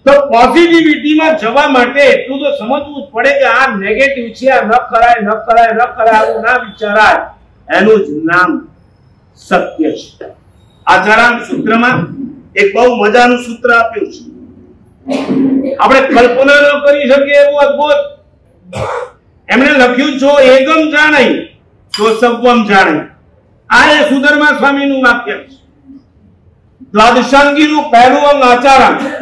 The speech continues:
અને આચારામની અંદર આવતું આ વાક્ય, આ સૂત્ર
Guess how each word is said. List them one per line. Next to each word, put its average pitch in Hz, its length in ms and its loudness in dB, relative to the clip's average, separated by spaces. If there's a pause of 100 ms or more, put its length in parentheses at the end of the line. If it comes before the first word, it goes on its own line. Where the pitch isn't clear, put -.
(340)
અને 233 240 4
આચારામની 294 720 0
અંદર 262 260 2
આવતું 262 480 2
આ 269 60 6
વાક્ય, - 580 0 (340)
આ 220 120 0
સૂત્ર 208 640 -4